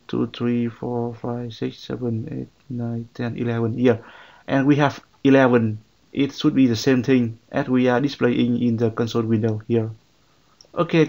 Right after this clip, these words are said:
cool. Yeah. So I think that's all for today. And after you finish this video, you know how to using the, uh, the Java I O library to, to read out all of the file, uh, file and directory inside a directory,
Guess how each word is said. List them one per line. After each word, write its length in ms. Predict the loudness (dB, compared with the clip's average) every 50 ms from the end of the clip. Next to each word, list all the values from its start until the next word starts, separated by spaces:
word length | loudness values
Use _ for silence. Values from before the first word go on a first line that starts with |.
| 0
cool. 340 | 2 6 6 6 6 4 0 -4 -12 _ _ _ _ _ _ _ _ _ _
Yeah. 240 | 2 4 4 4 2 0 _ -20 -20 -20 -20 -20 _ _ _
So 480 | -18 -10 0 4 6 8 8 8 6 6
I 100 | 4 4
think 240 | 4 6 6 6 6
that's 200 | 6 4 6 8
all 180 | 10 10 10
for 140 | 10 8 8
today. 360 | 10 10 12 12 10 8 6 4
And 480 | 6 8 8 8 8 8 6 4 4 4
after 300 | 4 4 6 8 6 8
you 100 | 8 6
finish 360 | 4 4 4 6 6 4 4
this 160 | 4 0 0
video, 460 | 0 2 4 6 10 10 12 12 10 10
you 140 | 8 8
know 160 | 6 8 6 6
how 320 | 6 6 6 6 6 6
to 360 | 4 0 -2 2 4 4 6
using 480 | 6 6 4 4 6 6 6 6 6 6
the, 360 | 8 10 10 10 8 6 0 -8 -14 -14 -14 -14 -16 -18 -10 0 4
uh, 280 | 6 8 8 8 8
the 200 | 8 8 8 8
Java 380 | 8 8 6 8 8 8 8 10
I 200 | 10 10 10 12
O 260 | 12 12 12 12 12
library 720 | 10 10 8 8 8 8 8 10 10 8 8 6 4 2 -2 -8 _ -20 -20 -20 -20 _ _ -4
to, 720 | 2 4 6 6 6 6 8 8 8 8 6 6 4 0 -4 -16 -20 -20 -20 -20 _ _ -4
to 200 | 2 6 6 8
read 200 | 8 8 6 8
out 300 | 8 10 10 10 8 12 12
all 160 | 12 12 12
of 140 | 10 6 6
the 220 | 8 8 8 8
file, 680 | 6 2 2 6 6 8 10 10 10 10 8 8 6 4 4
uh, 220 | 4 6 6 6 4
file 420 | 4 6 8 8 8 8 6 4 2
and 480 | 2 4 4 4 4 4 4 2 4
directory 680 | 6 6 6 6 6 4 4 6 6 6 6 6 4 2
inside 520 | 0 0 0 0 0 2 4 4 6 8
a 140 | 8 8 8
directory, 680 | 8 8 6 6 4 2 2 4 4 4 4 4 0